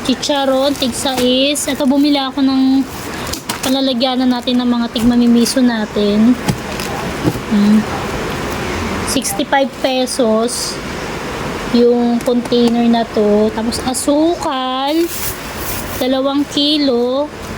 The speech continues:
Ang isang kilo ng wash is sixty-six.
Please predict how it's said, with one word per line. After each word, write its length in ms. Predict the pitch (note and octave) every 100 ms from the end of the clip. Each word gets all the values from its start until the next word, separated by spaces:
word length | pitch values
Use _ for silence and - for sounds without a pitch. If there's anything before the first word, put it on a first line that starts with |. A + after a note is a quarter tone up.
| - - - - - - - - -
Ang 400 | C4 C4+ C#4 C#4
isang 320 | C#4+ D#4 D4 C#4
kilo 320 | D4+ D4 C#4+
ng 240 | C#4 C#4+ C#4
wash 440 | C4+ C4+ C#4 -
is 400 | C4+ C4 B3+ B3+
sixty-six. 960 | - C#4 - - C#4 F#4+ F4+ - - -